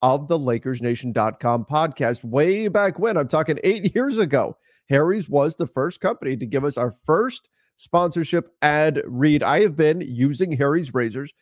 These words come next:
ever since that time. I actually use the Truman handle. It's absolutely fantastic. Fits great in your hand. Always gives me a close shave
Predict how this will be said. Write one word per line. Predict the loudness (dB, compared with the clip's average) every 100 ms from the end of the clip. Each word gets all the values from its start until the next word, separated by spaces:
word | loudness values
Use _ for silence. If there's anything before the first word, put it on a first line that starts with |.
| _ _ _
ever | 0 2 0 -2 -6
since | -12 -4 -4 -4 -8
that | -2 0 0 -6 _
time. | -2 0 -2
I | -4
actually | -4 -6 -4
use | -4 -2
the | -4
Truman | -4 -4 -2 -2
handle. | -2 -2 -2 -4 -6 _ _
It's | -2
absolutely | -2 0 -4 -2
fantastic. | -2 -2 -2 -2 -4 -2
Fits | -2 -4
great | -8 -2 2 2 0 _ _ _
in | 2 2 2
your | 0
hand. | 0 2 0 0
Always | 0 0 -2 -6
gives | -4 -4 -2
me | -4 -6 -8 _ 0
a | 0
close | 0 -2 0 0 -2
shave | -2 2 0